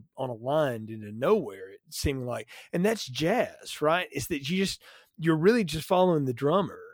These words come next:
and, and you're just sort of teetering off into all these different directions. And that's what Dickie i-, is a-, as a person, like the real Dickie Greenleaf.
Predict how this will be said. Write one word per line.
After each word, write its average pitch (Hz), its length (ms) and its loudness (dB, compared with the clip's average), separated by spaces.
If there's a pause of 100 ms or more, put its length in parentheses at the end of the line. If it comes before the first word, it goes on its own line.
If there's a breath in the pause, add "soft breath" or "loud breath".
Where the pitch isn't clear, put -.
and, 131 340 -4 (120)
and 139 160 -2
you're 123 100 -4
just 147 240 -6
sort 160 140 0
of 135 80 -4 (320)
teetering 160 520 0
off 147 380 6
into 131 180 -2
all 147 240 6
these 147 160 4
different 127 280 -4
directions. 151 420 2
And 143 80 -4
that's 196 180 -2
what 139 220 -4
Dickie 131 540 2
i-, - 120 -6
is 151 320 4
a-, 139 200 -2
as 151 120 4
a 110 60 -8
person, 180 380 4
like 120 160 -8
the 120 80 -12
real 156 200 4
Dickie 123 320 -8
Greenleaf. 98 440 -16